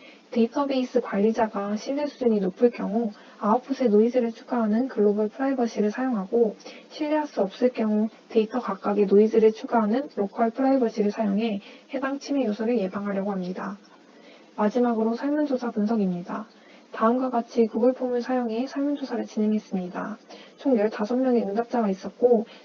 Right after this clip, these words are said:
설문조사 문항은 화면과 같습니다. 설문조사를 진행한 프로토타입은 클러스터링으로 적절한 금융상품을 추천하는 알고리즘 구현에서 차등 프라이버시 보호가 적용된 K민즈의 성능을 보여주는 코드였습니다.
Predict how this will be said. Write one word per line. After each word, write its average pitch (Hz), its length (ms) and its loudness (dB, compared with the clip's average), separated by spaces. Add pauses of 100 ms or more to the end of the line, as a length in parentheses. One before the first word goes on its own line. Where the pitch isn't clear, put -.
설문조사 285 560 -2
문항은 214 420 -2
화면과 277 360 -4
같습니다. - 600 -6 (1700)
설문조사를 254 760 6
진행한 214 400 0
프로토타입은 240 800 -2
클러스터링으로 254 1040 2
적절한 214 560 -2
금융상품을 233 680 0
추천하는 240 600 -2 (220)
알고리즘 214 540 0
구현에서 208 640 -2 (320)
차등 311 300 -2
프라이버시 285 560 0
보호가 214 440 2
적용된 214 540 -2
K민즈의 247 600 -4
성능을 262 440 -4
보여주는 220 540 0
코드였습니다. 220 880 -6